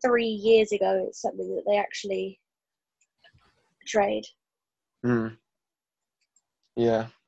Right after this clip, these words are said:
Speaker 1: Disney have a lot of things to work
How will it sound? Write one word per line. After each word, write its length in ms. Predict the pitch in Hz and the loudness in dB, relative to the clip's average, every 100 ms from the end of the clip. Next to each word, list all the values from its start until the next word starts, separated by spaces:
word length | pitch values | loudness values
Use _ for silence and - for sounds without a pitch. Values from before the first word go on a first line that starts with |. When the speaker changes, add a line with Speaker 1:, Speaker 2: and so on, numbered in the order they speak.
| _ _ - | _ _ 4
Speaker 1:
Disney 320 | 320 302 262 | 4 6 4
have 100 | 214 | 6
a 60 | 214 | 4
lot 400 | 226 233 214 226 | 6 6 6 2
of 80 | 226 | 0
things 680 | 208 196 196 208 - - _ _ _ _ _ - - | -2 -2 -6 -8 -10 -12 _ _ _ _ _ -12 -2
to 260 | 208 185 185 | 6 6 6
work 340 | 196 196 202 | 6 6 6